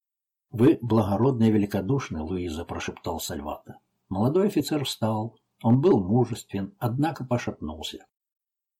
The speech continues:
«Обопритесь на меня ещё раз, друг мой», сказала Луиза. «Увы, последний раз».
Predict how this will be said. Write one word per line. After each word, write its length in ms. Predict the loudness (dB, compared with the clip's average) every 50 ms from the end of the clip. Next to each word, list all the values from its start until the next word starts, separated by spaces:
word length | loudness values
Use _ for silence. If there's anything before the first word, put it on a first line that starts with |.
| _ _ _ _ _ _
«Обопритесь 540 | 0 2 2 4 4 4 4 2 0 0 4
на 60 | 6
меня 300 | 6 6 6 6 6 6
ещё 320 | 4 2 2 2 2 2
раз, 320 | 2 0 -2 -4 -8 -8 -6
друг 320 | -2 2 2 2 2 2 0
мой», 120 | -2 -2
сказала 380 | -2 -4 -6 -6 -4 -4 -4 -4
Луиза. 460 | -6 -6 -6 -8 -8 -8 -10 -10 -14 -18 _ _ _ _ _
«Увы, 480 | 0 2 2 4 2 2 0 -2 -8 _ _ _ _ _
последний 460 | -4 -4 0 2 2 2 2 2 0
раз». 340 | -2 -2 -4 -6 -8 -14